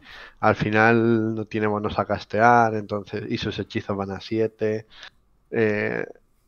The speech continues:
<sighs> yo la uso siempre, ¿eh? Siempre que puedo la uso, pero, pero es verdad que, que me, siento que a veces lo que hace mucho daño al combate está demasiado, eh,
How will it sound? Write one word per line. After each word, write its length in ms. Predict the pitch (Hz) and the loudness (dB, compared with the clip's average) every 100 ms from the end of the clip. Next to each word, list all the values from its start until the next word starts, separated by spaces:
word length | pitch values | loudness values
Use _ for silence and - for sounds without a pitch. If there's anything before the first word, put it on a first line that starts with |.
| _ - | _ -2
<sighs> 440 | - - - - _ _ _ _ _ _ _ - - 127 | -2 -2 -6 -12 _ _ _ _ _ _ _ -12 -12 2
yo 160 | 123 | 8
la 120 | 147 | 10
uso 240 | 131 123 113 | 10 8 2
siempre, 480 | 104 98 101 113 160 | 0 -6 -6 -6 -4
¿eh? 40 | |
Siempre 260 | 110 107 110 | -4 -2 -2
que 80 | |
puedo 240 | 101 117 127 | -2 0 2
la 140 | 98 | 0
uso, 260 | 101 - 92 | -2 -6 -6
pero, 420 | 101 98 101 - - - - - - | -4 -2 -2 -6 -14 -20 -20 -16 0
pero 500 | 107 104 101 101 107 - _ _ | 4 4 2 0 -4 -10 _ _
es 120 | 120 | 0
verdad 360 | 117 113 117 117 | 2 2 2 2
que, 480 | 123 110 107 113 - 127 - _ _ _ | 2 2 0 -4 -10 -16 -20 _ _ _
que 100 | 113 | -8
me, 120 | 110 - | -8 -8
siento 380 | - 127 123 139 | -4 0 2 2
que 80 | 127 | 2
a 40 | |
veces 500 | 117 131 143 143 - - | 4 2 2 0 -2 -4
lo 180 | 113 - | -4 0
que 80 | |
hace 180 | 110 - | 0 0
mucho 300 | 127 123 123 | -4 -2 0
daño 200 | 107 110 | 0 0
al 120 | 104 | -2
combate 580 | - 95 98 110 151 165 _ - _ _ _ | -6 -2 2 2 2 0 _ -20 _ _ _
está 360 | - - - 107 | -6 -4 0 0
demasiado, 880 | 127 117 101 - 107 107 120 120 - | 2 0 -2 -2 0 2 0 0 -2
eh, 800 | 117 104 101 98 104 113 - 160 | -2 -2 -2 -6 -8 -10 -14 -18